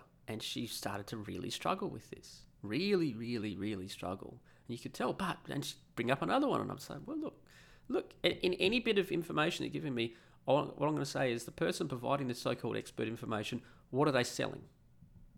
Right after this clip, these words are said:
What are they selling?" And every time, every time she would look at it and go, "Oh, yeah, blah, blah, blah." The funniest one, the funniest one that she came up with was she was like,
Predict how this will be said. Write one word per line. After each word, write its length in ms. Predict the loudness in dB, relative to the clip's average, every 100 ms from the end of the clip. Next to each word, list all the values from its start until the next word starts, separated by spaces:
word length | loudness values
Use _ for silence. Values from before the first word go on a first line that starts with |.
| -20 -20 -20 -18 -4
What 380 | 2 4 4 0 -10 0
are 380 | 2 2 0 -4
they 320 | -4 -2 -4 -8
selling?" 560 | -8 -6 -8 -12 -14 -14 -16 -20 -20 -20 -4
And 140 | 2 2
every 200 | 0 -6
time, 480 | -8 -8 -8 -14 -20 -20 -20 0
every 300 | 2 2 -2
time 340 | -12 -10 -10 -10
she 160 | -12
would 180 | -12 -8
look 160 | -4 -4
at 60 |
it 80 | -6
and 80 | -8
go, 60 | -8
"Oh, 340 | -6 -4 -4 -6
yeah, 280 | -4 -4 -4
blah, 160 | -6
blah, 100 | -8
blah." 200 | -4 -6 -6 -14 -12 -6
The 80 | 2
funniest 500 | 6 8 8 6 4
one, 260 | 2 2
the 80 | -2
funniest 400 | 2 4 4 4
one 120 | -2
that 80 | -4
she 100 | -6
came 180 | -2 0
up 140 | 0
with 260 | -2 -2 -6 -14 -20 -20 -10
was 120 | -8
she 100 | -4
was 140 | -4 2
like, 220 | 4